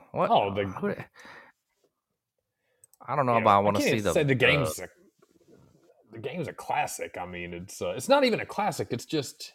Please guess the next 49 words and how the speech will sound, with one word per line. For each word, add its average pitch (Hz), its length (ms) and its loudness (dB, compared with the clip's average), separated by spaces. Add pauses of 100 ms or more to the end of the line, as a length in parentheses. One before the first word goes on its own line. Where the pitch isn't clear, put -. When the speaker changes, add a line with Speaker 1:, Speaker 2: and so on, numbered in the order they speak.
(140)
Speaker 2:
it's - 200 -14
Tetris. - 760 -6 (460)
I 107 80 -6
mean, 113 160 -2
it's 123 240 -4
like, 120 260 0
uh, 95 160 2
what's 160 260 -2
that 95 220 -6
good, 107 260 0
it, 117 140 -8
it 117 120 -8
spans 135 600 -6
all 107 220 -2
the 87 60 -10
time. 87 440 -10
It's 98 140 -14
still 127 240 -2
fun 113 480 -8 (420)
as 107 160 -6
it 101 160 -6
was 107 300 0
when 104 120 -8
you 92 80 -12
first, 104 460 -10
uh, 85 220 -14 (360)
got 92 220 -2
down 95 300 -6
on 80 100 -14
it. 95 60 -14
But 170 100 -6
yeah, 90 400 -4
a 107 60 -6
movie 101 360 -8
about 85 280 -12
the 90 40 -20
motherfucker. - 600 -14
I - 40 -14
don't 117 140 -14
think 92 140 -12
I, 92 100 -10 (540)
don't 196 160 10
think 202 180 -2
I'd 185 160 4
like 165 320 2
that 90 220 0
one, 87 160 -12
Grant 92 240 -8
Mills. 110 400 -8